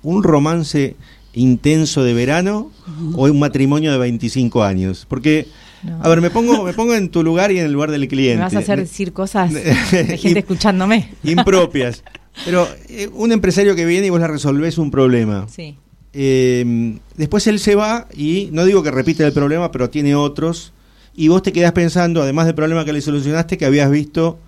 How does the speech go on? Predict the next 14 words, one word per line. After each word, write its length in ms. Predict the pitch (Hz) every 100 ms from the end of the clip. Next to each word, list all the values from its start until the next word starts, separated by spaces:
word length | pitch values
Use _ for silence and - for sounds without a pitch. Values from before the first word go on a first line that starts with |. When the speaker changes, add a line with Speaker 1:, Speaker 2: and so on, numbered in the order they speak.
| -
Speaker 1:
grises 440 | 135 143 160 165 147
Speaker 3:
Sí. 60 |
Speaker 1:
en 100 | 131
otras 260 | 139 143 123
cosas. 520 | 131 110 - 95 - - - - - -
Es 120 | 147
decir, 300 | 180 - - - -
¿cuál 140 | 220
es 100 | 226
el 120 | 208
mejor 560 | 175 165 185 190 196 175
vínculo 500 | 143 170 185 190 175
para 220 | 143 131
que 240 | 113 120